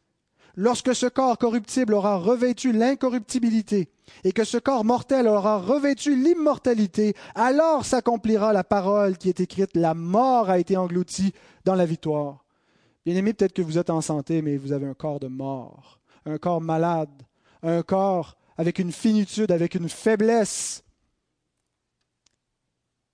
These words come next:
Qu'est-ce que ce sera d'arriver avec un corps glorifié, renouvelé, un corps glorieux, un corps puissant,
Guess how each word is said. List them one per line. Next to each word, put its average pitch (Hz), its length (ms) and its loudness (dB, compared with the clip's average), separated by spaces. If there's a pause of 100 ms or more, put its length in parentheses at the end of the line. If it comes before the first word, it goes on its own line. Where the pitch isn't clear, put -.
(960)
Qu'est-ce - 200 -10
que 151 100 -10
ce 139 120 -10
sera 165 440 -10 (400)
d'arriver 139 260 -8
avec 143 220 -8
un 131 100 -12
corps 151 460 -10
glorifié, 147 580 -8
renouvelé, 160 540 -4
un 147 100 -4
corps 160 260 -4
glorieux, 160 560 -4 (1400)
un 156 140 -4
corps 180 320 -4
puissant, 190 640 -4